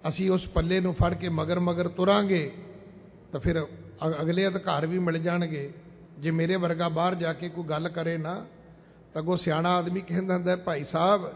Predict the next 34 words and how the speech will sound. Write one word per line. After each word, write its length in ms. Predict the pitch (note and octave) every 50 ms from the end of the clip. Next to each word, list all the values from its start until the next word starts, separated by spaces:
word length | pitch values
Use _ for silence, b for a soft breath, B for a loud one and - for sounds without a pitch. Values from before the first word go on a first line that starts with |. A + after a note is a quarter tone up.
| - - - - - - - - -
ਪਹਿਲਾਂ 180 | E3 F3 F#3
ਘਰ 200 | E3+ - C#3+ C3+
ਸਲਾਹ 280 | C3 - D#3 E3 E3 F3
ਕਰ 240 | E3 E3 D3+ D3 D3+
ਲਓ।" 260 | D#3+ F3 F3 F3 - - - - - - - - - - - - - -
ਉਹਨਾਂ 220 | - F3 F#3+ F#3+
ਵੀ 80 | G3 G3+
ਘੰਟੇ 340 | G3 G3+ E3 C#3+ B2+ D#3 E3+
ਬਾਅਦ 220 | E3+ F3+ F#3 F3+
ਮੋੜਾ 260 | F#3 F3 E3+ E3+ F3
ਉਹ, 100 | F3 F3+
ਮੋੜਾ 360 | F3 F#3 F3 E3 E3+ E3 E3+
ਉਹ 80 | F3+ F#3+
ਕਰਦੇ 340 | F3+ F3+ E3 C#3+ C#3 D3+ D#3+
ਨਹੀਂ 120 | E3 F3+
ਮੰਨਦੇ 360 | F3+ E3 D#3+ D#3+ D#3 D#3+ D#3
ਜੀ। 180 | D3 C#3+ D3 D3+ - - - - - - - - - - - - - - - - -
ਬਸ 160 | G3+ G3 -
ਉਹ 60 | A#3+
ਪੱਲੇ 320 | - - A3 G#3+ A3 B3 B3
ਦੀ 120 | A3 B3
ਕਰਾਮਾਤ 520 | - A3 F#3+ F#3+ F#3 F3 D#3+ C#3+ C#3 B2+
ਹੈ। 180 | - - - - - - - - - - - - - - - - - - - - - - - _ - - - - - -
ਉਹ 60 | D#3+
ਜਿਹਨੇ 260 | D3 E3+ F3+ G3 G3
ਪੱਲਾ 340 | E3+ E3+ E3+ E3 F#3+ G3+ G3
ਫੜਿਆ 360 | - G3 G3 G3+ G#3+ G#3 G3
ਹੈ, 180 | E3+ D3 - -
ਉਹਨੇ 180 | F#3 G3+ G#3 A3
ਇੰਨੇ 340 | G#3+ G3+ G#3 G#3 A3 A3+ G#3+
ਹੱਕ 300 | - F3 F#3 F#3 - A#3
ਲੈ 180 | A3+ G#3+ G#3+
ਲਏ 160 | A3 A3+ A3+ A3+
ਨੇ 260 | A3+ A3 G#3 E3+